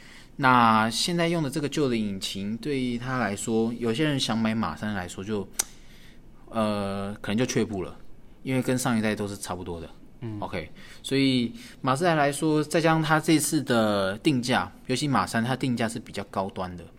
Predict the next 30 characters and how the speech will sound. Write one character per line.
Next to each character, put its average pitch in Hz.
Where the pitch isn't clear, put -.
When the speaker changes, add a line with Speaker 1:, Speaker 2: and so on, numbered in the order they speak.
Speaker 2:
对。 98
Speaker 1:
九 101
十 120
几 113
万， 90
呃， 101
八 120
九 113
十 -
万， 98
九 90
十 92
几 -
万。 92
那 127
相 143
较 143
Focus 147
来 110
说， 123
入 143
门 127
款 107
六 190
十 165
几 104
万 95
就 101
有 85
了。 -